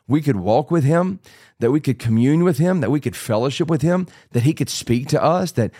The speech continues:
that we can talk with him. This is just absolutely amazing. And, and yet Christians, we, we struggle, believers struggle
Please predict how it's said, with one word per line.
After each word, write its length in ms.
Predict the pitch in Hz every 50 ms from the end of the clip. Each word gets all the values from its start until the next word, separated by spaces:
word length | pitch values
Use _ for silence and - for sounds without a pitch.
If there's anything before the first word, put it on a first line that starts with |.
| - _
that 140 | - 110 110
we 140 | 107 135 156
can 180 | 160 160 123
talk 480 | 107 - 107 113 117 120 143 165 - -
with 260 | - 113 113 107 98
him. 480 | - 90 92 110 113 117 139 160 170 160 - - - - - _ _ _ -
This 200 | - 165 147 170
is 80 | 170 139
just 220 | 143 196 165 - -
absolutely 440 | 147 160 180 170 - - 170 180 160
amazing. 680 | 139 135 135 127 131 143 147 135 104 101 85 80 76 - _ _ _ - - - _ _ _ -
And, 320 | 135 139 139 139 139 139 -
and 180 | - 143 139 139
yet 320 | 151 156 151 - - _ _ _ _ _
Christians, 600 | - - - 180 185 160 - - 147 139 135 117 110
we, 200 | 123 131 123 -
we 160 | - 131 127
struggle, 680 | - - - - - 160 147 156 151 110 90 80 78 85 98
believers 440 | - 113 131 139 147 151 131 135 120
struggle 880 | - - - - - - - - - 170 175 180 190 139 101 85 87 87